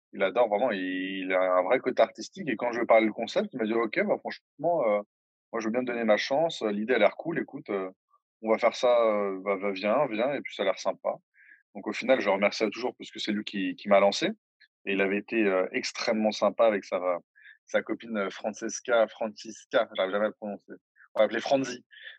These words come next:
Euh, il m'avait super bien accueilli, euh, à Flensburg en Allemagne. Ça avait été un, j'étais hyper stressé et tout, mais ça avait été, euh, c'était incroyable, puisqu'en plus, ça avait fait un... j'étais étonné, j'avais quasiment passé dix mille vues sur ce premier épisode, alors que moi, je, j'étais content de dépasser mille vues déjà pour un premier truc.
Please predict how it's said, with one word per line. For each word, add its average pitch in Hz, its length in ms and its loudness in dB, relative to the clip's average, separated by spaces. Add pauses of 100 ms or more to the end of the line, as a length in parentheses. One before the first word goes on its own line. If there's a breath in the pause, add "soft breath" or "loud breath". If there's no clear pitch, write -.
(140)
Euh, 104 120 4
il 104 80 -2
m'avait 107 200 0
super 139 460 0
bien 131 180 0
accueilli, 120 500 -6
euh, 98 380 -4 (480)
à 101 120 0
Flensburg 110 420 -6
en 101 100 -2
Allemagne. 107 480 0 (480)
Ça - 100 -10
avait 101 140 0
été 120 160 -4
un, 101 240 4
j'étais 95 280 -10
hyper 113 300 -2
stressé - 440 -6
et 104 40 0
tout, 135 140 -8
mais 113 100 -4
ça 104 140 -8
avait 95 100 -2
été, 117 200 -10
euh, 98 140 -4 (300)
c'était - 320 -4
incroyable, 120 400 4
puisqu'en 107 220 -4
plus, 123 120 -8
ça 110 120 -2
avait 95 100 0
fait 104 100 -2
un... 98 300 2 (400)
j'étais 113 220 0
étonné, 135 320 2
j'avais 110 160 2
quasiment 110 320 -2
passé 110 320 0
dix 107 160 -4
mille 113 200 -6
vues 127 120 -6
sur 107 200 -6
ce 104 260 -2
premier 110 360 4
épisode, 123 340 2
alors 104 160 6
que 107 60 -12
moi, 110 120 2
je, - 160 -4 (500)
j'étais - 200 -2
content 123 240 -2
de 113 60 0
dépasser 110 380 2
mille 117 200 -4
vues 123 120 -4
déjà 113 260 4
pour - 220 -4
un 104 40 2
premier 110 300 -4
truc. - 320 -8